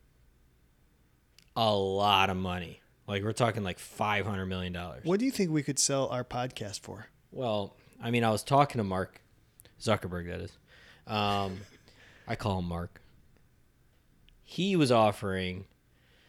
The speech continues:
Speaker 1: um, I don't know. I was just trying to get, I was trying to get somewhere with that.
Speaker 2: <laughs>
Speaker 1: I, it was too low. It was too low.
Speaker 2: Yeah.
Speaker 1: Okay.
Speaker 2: This is a valuable podcast.
Speaker 1: Yeah. Eight digits, you know?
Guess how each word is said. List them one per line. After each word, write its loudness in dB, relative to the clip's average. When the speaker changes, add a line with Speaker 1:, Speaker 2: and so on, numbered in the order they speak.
Speaker 1:
um, -6
I -12
don't -16
know. -20
I -10
was -10
just -10
trying -8
to -10
get, -10
I -2
was 0
trying 4
to 2
get 0
somewhere 2
with 0
that. 0
Speaker 2:
<laughs> -18
Speaker 1:
I, 8
it 6
was 8
too 6
low. 6
It -2
was 0
too 4
low. 6
Speaker 2:
Yeah. -2
Speaker 1:
Okay. -4
Speaker 2:
This 2
is 2
a 4
valuable 2
podcast. -4
Speaker 1:
Yeah. 2
Eight 6
digits, 4
you -6
know? -2